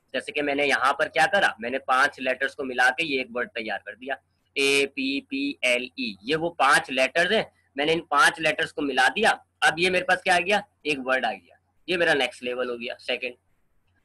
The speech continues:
अब मुझे third, अब third level कैसे हासिल होगा? मैं words को मिलाऊंगा और अगला level मुझे मिल जाएगा, जिसको हम कहते हैं sentence।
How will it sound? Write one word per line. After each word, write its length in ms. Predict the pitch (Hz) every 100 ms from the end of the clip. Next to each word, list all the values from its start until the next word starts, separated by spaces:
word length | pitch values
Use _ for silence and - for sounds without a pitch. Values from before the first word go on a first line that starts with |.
| -
अब 180 | 190
मुझे 200 | 220 233
third, 360 | 233 156 151 151
अब 220 | - 147 -
third 160 | 185 208
level 220 | 220 226
कैसे 240 | 226 220
हासिल 260 | 220 208 220
होगा? 180 | 220 226
मैं 140 | 214 139
words 260 | 135 175 -
को 100 | 202
मिलाऊंगा 500 | 196 175 175 226 233 - _ _ 151
और 100 | 160
अगला 240 | 175 196
level 280 | 196 190 190
मुझे 180 | 180 175
मिल 180 | 170
जाएगा, 240 | 156 156 185
जिसको 240 | 156 -
हम 40 | 156
कहते 200 | 139 190
हैं 80 | 190
sentence। 560 | 131 120 98 - _